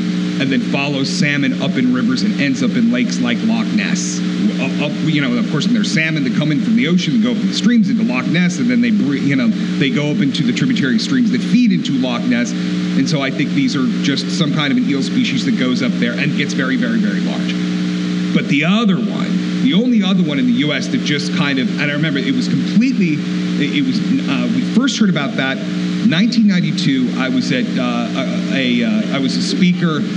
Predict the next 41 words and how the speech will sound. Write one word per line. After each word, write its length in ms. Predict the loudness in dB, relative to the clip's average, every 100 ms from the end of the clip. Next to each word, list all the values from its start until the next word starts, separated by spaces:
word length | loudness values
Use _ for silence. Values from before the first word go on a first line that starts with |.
| -2 -2
at, 220 | -2 -2 -2 -2
uh, 240 | -2 -2
the 420 | -2 0 -2 -2 -2
Conference 340 | 0 0 -2
for 80 | -2
the 160 | 0 2
International 380 | 2 0 0
Society 400 | -2 -2 -2 0 0
of 60 |
Cryptozoology, 1120 | 0 0 0 0 0 2 0 0 0 -2 -2 0
which 120 | 0
was 140 | 0
a 80 | -2
very 540 | -2 0 0 2 0
formal, 480 | -2 -2 0 0 0
respected 640 | 0 -2 -2 -2 -2 -2 -2 0
thing 300 | 0 0 0 -2 -4 -2 -2
funded 460 | -2 0 0 -2
by, 360 | -2 -2 -2 -2
uh, 440 | -4 -4 -4 -2
uh, 500 | -2 -2 -2 -2 0 0 2
the, 440 | 2 0 0 0
I 60 | 0 0
forget 180 | 0 0
what 100 | 0
the 60 |
name 180 | 0 2
of 60 | 0
this 120 | 0
institute 500 | 0 0 0 0 0
was 240 | 0 0
that 120 | 0 0
was 160 | 0 0
M 200 | -2 -2
I 180 | 0 0
T, 440 | 2 2 4 4 2 0 0
an 120 | 0 2
M 140 | 2
I 100 | 0
T 240 | 0 0 2
guy, 360 | 0 0 -2